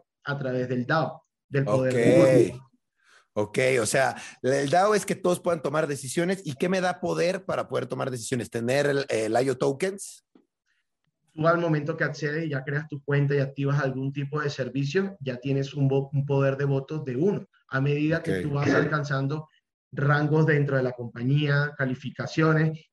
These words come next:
Speaker 1: tienes mayor voto de poder. Entonces, ¿qué puede suceder? Por lo menos ahorita tenemos una propuesta en, en, en el sistema. ¿Cuál es la propuesta? Agregar nuevos proyectos de tokens.
Speaker 2: Ok.
Speaker 1: Ya se hizo una votación y prácticamente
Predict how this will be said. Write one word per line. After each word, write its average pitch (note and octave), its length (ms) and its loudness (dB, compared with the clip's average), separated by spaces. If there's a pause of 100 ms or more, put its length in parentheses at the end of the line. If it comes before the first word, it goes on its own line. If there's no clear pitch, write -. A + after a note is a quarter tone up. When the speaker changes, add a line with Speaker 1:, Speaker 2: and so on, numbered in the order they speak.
Speaker 1:
tienes D#3 240 2
mayor C3+ 360 2
voto C#3+ 420 -2
de C#3 80 -4
poder. C#3 400 -2
Entonces, C3 380 -6
¿qué C#3+ 120 -2
puede D3+ 260 0
suceder? D3+ 540 -2 (220)
Por C3 140 -2
lo C3+ 80 2
menos D#3+ 220 4
ahorita D#3 260 0
tenemos D3+ 340 -2
una D#3 240 0
propuesta C#3 540 -6
en, C3+ 400 -4
en, A#2+ 140 -12 (220)
en B2+ 100 -4
el B2 100 -6
sistema. F#3 480 -2 (380)
¿Cuál C#3 160 4
es D3+ 80 4
la D3 120 2
propuesta? C3+ 440 -2
Agregar C3+ 520 -2
nuevos D3+ 320 -2
proyectos B2+ 440 -4
de B2+ 100 -4
tokens. F3+ 500 -4 (320)
Speaker 2:
Ok. G2 200 2 (240)
Speaker 1:
Ya C3+ 200 2
se - 160 0
hizo C#3 200 0
una D3+ 140 0
votación D3+ 680 0
y D3+ 100 -4
prácticamente C#3 920 -2